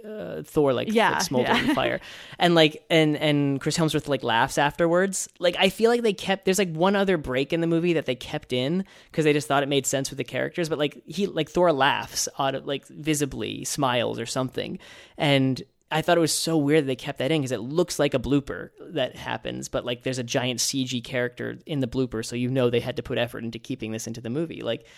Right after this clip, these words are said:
Speaker 1: I forget what the other break was where somebody just starts laughing. I think it was, it was Loki at one point, I think. I, I can't remember. Um, but it was there. And, yeah, I just, I just like that this is the type of movie where you can, like, an actor can break and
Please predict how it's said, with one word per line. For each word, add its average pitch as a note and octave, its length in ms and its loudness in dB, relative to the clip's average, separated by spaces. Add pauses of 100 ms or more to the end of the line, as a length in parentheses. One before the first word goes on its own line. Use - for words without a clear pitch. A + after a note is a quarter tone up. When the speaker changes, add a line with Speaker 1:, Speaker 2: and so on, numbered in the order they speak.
(580)
Speaker 1:
I - 120 -10
forget E3+ 220 -8
what E3 80 -6
the C#3 120 -4
other C3+ 180 -4
break A#2+ 320 -4
was C3 260 -4
where B2+ 80 -8
somebody B2 300 -4
just B2 100 -6
starts B2 260 -8
laughing. A#2+ 600 -6
I D#3+ 40 -6
think G3 220 -2
it - 60 -6
was, C3+ 420 -2 (500)
it E3 60 -6
was D#3 140 -4
Loki D#3+ 340 2
at B2+ 80 -2
one B2 180 -4
point, A#2+ 400 -10
I - 40 -14
think. A#2+ 360 -18 (180)
I, E3 160 -8
I D3+ 60 -8
can't C3+ 200 -12
remember. A#2 360 -8 (920)
Um, B2 320 2 (440)
but D3+ 120 -2
it D3 40 2
was C#3 120 -2
there. A#2 400 -4
And, B2 440 -2
yeah, F3 240 4
I D#3+ 80 6
just, E3+ 200 -2
I D#3+ 120 4
just E3+ 140 0
like E3+ 140 4
that D3+ 100 0
this D3 120 -2
is C#3 60 -4
the C3+ 80 -2
type C3+ 200 -4
of B2+ 40 -2
movie B2 220 2
where A2+ 120 0
you A2+ 120 0
can, A#2 520 -2 (180)
like, D3 120 -4
an D#3+ 80 -2
actor C#3 300 -4
can C3 320 -2
break A#2+ 560 -2 (100)
and B2 380 -4